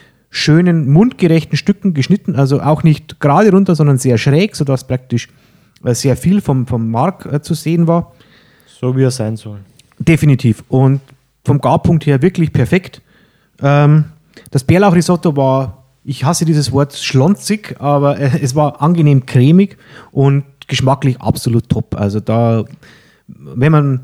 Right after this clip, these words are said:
Speaker 1: <laughs> wenn man alle drei, äh, äh, Zutaten gemeinsam auf dem Mund oder im Mund hatte oder auf der Gabel, war es tatsächlich sehr angenehm und aufeinander abgestimmt. Also da merkt man,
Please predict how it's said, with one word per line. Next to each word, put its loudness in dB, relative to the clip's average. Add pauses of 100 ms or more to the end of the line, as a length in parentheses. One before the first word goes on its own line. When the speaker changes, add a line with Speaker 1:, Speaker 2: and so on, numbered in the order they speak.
Speaker 1:
<laughs> -20
wenn -2
man 0
alle 0
drei, -2 (100)
äh, 0
äh, -4 (240)
Zutaten -2
gemeinsam -2
auf -4
dem -6 (140)
Mund 2
oder 0
im 2
Mund 2
hatte 0
oder 0
auf -6
der -8
Gabel, 0 (460)
war -2
es -2
tatsächlich -4
sehr -2 (460)
angenehm 0
und -4
aufeinander -2
abgestimmt. -4
Also -2
da 0
merkt 0
man, -2